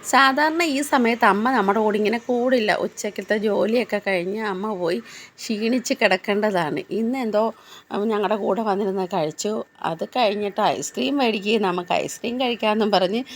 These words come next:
പിന്നെ ഞങ്ങളെ വിട്ട് ഐസ്ക്രീമൊക്കെ മേടിപ്പിച്ചു. അങ്ങനെ ഭയങ്കര സന്തോഷമായിരുന്നു കേട്ടോ. അതിനുശേഷം അമ്മ ഞങ്ങളുടെ കൂടെ ഇന്ന് അവിടെ എല്ലാം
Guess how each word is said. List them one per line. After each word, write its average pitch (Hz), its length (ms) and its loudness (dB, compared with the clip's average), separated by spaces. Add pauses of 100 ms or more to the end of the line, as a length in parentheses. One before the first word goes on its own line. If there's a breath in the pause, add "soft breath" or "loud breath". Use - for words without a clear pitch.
(280 loud breath)
പിന്നെ 202 500 -2 (260)
ഞങ്ങളെ 196 340 0
വിട്ട് 180 300 -4
ഐസ്ക്രീമൊക്കെ 240 680 0
മേടിപ്പിച്ചു. 170 640 -2 (520 loud breath)
അങ്ങനെ 233 280 -4
ഭയങ്കര 320 320 -2
സന്തോഷമായിരുന്നു 269 760 2
കേട്ടോ. 160 140 -2
അതിനുശേഷം 294 640 2
അമ്മ 294 180 2
ഞങ്ങളുടെ 262 360 0
കൂടെ 233 240 2
ഇന്ന് 220 140 0
അവിടെ 185 240 -2
എല്ലാം 320 560 -2